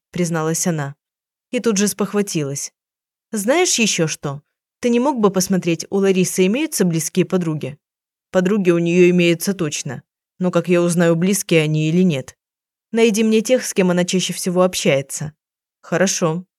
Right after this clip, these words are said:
«Шура не давала себе знать?» спросила Мирослава. «Пока нет. Думаю, что ему не до нас».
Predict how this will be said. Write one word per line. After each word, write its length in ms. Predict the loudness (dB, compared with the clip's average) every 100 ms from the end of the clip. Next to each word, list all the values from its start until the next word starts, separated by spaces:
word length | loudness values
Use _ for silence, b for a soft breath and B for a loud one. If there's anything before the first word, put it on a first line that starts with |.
| _ _ _ _
«Шура 300 | -6 0 2
не 120 | 4 2
давала 300 | 2 0 0
себе 280 | -2 -2
знать?» 380 | -2 -4 -8 -12 _ _ _
спросила 460 | -18 -4 -4 0 -2
Мирослава. 640 | 0 -4 -4 -6 -6 -12 -16 _ _ _ _ _ -4
«Пока 260 | 2 4
нет. 340 | 4 0 -4 -16 _ _
Думаю, 340 | -2 0 2 0
что 160 | 0
ему 220 | 0 0 -2
не 120 | -2
до 120 | 0
нас». 360 | -2 -4 -10